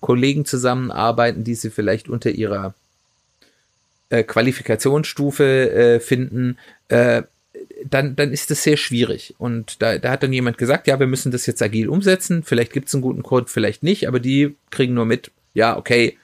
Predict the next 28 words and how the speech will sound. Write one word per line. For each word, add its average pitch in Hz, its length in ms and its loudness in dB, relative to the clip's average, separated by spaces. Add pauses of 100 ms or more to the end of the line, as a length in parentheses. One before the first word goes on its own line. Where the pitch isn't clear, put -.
(220)
jetzt - 360 0
alles 127 260 4
Scrum. 110 500 -2
Wir 110 120 -2
kriegen 117 280 -2
jetzt 107 160 -2
Scrum-Boards 139 640 2
und 117 360 -6
wir 107 100 0
haben 117 120 -4
keine 113 260 -2
Hierarchien 117 500 -2
mehr 120 140 0
im 107 120 -6
Team 156 340 -2
und 113 300 -6
dann 110 120 -2
sollen 123 240 0
wir 120 120 0
auch 104 100 -6
noch - 180 -10
paaren 143 480 2
vielleicht 120 600 -2
oder 117 220 0
sowas.“ 113 460 -2 (460)
Ähm, 113 380 2 (360)
und 120 720 0 (720)
das, - 680 -6